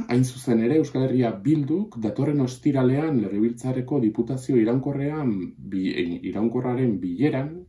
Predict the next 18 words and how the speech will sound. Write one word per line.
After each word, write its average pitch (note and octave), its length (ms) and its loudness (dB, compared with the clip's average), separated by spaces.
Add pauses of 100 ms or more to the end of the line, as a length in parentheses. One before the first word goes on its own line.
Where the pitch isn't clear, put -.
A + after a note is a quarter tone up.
(100)
eztabaidatzea C3+ 840 -2
proposatzen A2 560 -4
dituen A#2+ 380 0
premiazko G2+ 500 -4
neurriak. E2+ 560 -10 (880)
Egoitzak C#3+ 540 4
ezberdintasun C#3 920 0
izugarriko B2 720 -2
egoeran A#2+ 560 2 (220)
ari A2 260 2
dira A#2+ 320 2
krisi G#2+ 320 -4
honi A2 240 0
aurre F#2+ 240 -6
egiten. F2+ 400 -10 (800)
Gipuzkoako A2 500 0
zentroek, A2+ 680 0 (100)
esaterako, F#2+ 680 -4